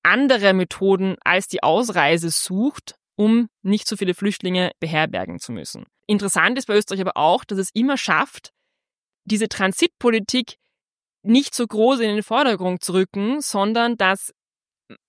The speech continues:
man sich nach außen darstellt als humanes oder humanitäres Asylland. Und da hat man wieder diese Ambivalenz drinnen. Nach außen wird das Bild vertreten, dass man ein humanitäres Asylland ist, grundsätzlich aber nur mit der Einschränkung für Erstaufnahme.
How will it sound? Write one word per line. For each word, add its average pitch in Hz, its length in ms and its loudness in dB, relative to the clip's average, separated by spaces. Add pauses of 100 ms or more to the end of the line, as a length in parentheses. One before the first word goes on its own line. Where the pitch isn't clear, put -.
man 190 200 0
sich 202 100 -4
nach 185 220 -2
außen 214 540 0
darstellt 226 720 0
als 190 320 -4 (420)
humanes 226 640 2
oder 196 260 -2
humanitäres 202 540 -2
Asylland. 170 600 -4
Und - 160 -8
da 175 80 0
hat 165 120 2
man 190 100 0
wieder 185 100 0
diese 180 200 0
Ambivalenz 180 540 2
drinnen. 139 280 -6
Nach 151 160 -6
außen 226 360 2
wird 208 120 0
das 196 120 -4
Bild 233 220 -4
vertreten, 190 420 -2
dass 180 100 -2
man 170 140 -4
ein 156 240 -4 (540)
humanitäres 196 680 2
Asylland 165 580 2
ist, 226 300 -2 (500)
grundsätzlich 220 720 2
aber 180 180 0
nur 196 320 4
mit 254 160 0
der - 100 -2
Einschränkung 185 580 0
für 214 440 0 (160)
Erstaufnahme. 175 760 -2